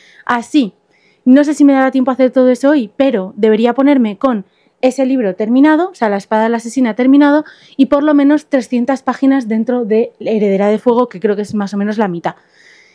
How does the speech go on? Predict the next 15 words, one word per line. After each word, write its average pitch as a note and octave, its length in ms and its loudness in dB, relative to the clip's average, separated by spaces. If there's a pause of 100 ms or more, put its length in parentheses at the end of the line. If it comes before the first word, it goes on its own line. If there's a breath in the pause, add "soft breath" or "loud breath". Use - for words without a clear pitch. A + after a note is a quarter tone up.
(100)
Y C#4 140 2
yo D4+ 160 2
creo F4 240 2
que C#4 240 -4 (240)
avanzando B3+ 580 2
en E4 100 4
la D#4+ 80 4
historia D4+ 680 0
va C4 80 -2
a B3+ 40 -4
ser C4+ 160 -4
más C4 220 -2
fácil C4+ 280 -6
para A#3+ 220 -2
mí, C4+ 240 4